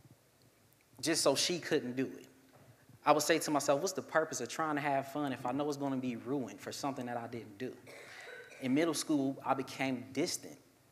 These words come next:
I would sit way in the back of the class and I wouldn't talk to anybody, so I couldn't develop any social skills. I was more so concerned about not making a teacher angry,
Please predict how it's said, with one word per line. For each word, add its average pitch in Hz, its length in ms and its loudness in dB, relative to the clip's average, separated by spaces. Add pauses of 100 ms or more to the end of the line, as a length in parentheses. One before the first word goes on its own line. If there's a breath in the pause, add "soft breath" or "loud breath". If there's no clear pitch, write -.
(420)
I 147 100 8
would 151 80 6
sit 156 200 2
way 147 160 6
in 170 60 2
the 156 60 0
back 151 260 6
of 139 60 0
the 131 40 -2
class 147 440 4
and 143 60 0
I 139 40 4
wouldn't 139 220 0
talk 151 260 0
to 117 80 -4
anybody, 117 420 -2
so 127 180 0
I 135 80 6
couldn't 131 300 -2
develop 135 400 2
any 120 140 -4
social 147 400 -4
skills. - 540 -8 (180)
I 135 80 6
was 143 120 2
more 143 220 2
so 139 160 0
concerned 135 640 -4 (160)
about 131 380 6
not 131 260 2
making 127 240 -2
a 131 60 0
teacher 131 280 -4
angry, 196 460 -4